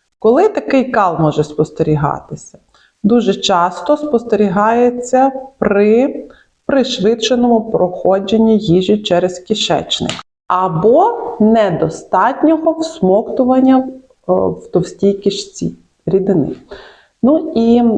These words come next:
одною причиною для здорових людей ще також буде недостатнє вживання клітковини в раціоні. Але якщо от перший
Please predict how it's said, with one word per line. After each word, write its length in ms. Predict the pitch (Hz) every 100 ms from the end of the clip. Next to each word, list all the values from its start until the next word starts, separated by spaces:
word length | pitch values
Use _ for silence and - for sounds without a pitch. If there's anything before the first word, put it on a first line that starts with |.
| -
одною 500 | - 180 196 214 165
причиною 920 | 151 - 185 - 320 440 381 208 175 -
для 120 | 202 190
здорових 560 | 214 214 156 160 -
людей 320 | 170 165 -
ще 140 | 165 -
також 460 | - 302 294 262 -
буде 340 | 247 202 190 185 196
недостатнє 1040 | 196 180 165 - - 175 226 247 294 285
вживання 760 | 240 160 143 151 214 233 233
клітковини 840 | 233 165 160 - 160 160 160 175 175
в 100 | 175
раціоні. 840 | 175 175 - 185 180 160 - - 208 _ _ _ _ _ _ _ _
Але 520 | 190 208 208 156 - 269
якщо 540 | 160 - - 208 185
от 280 | 175 175 - - - _ -
перший 640 | 190 202 - - -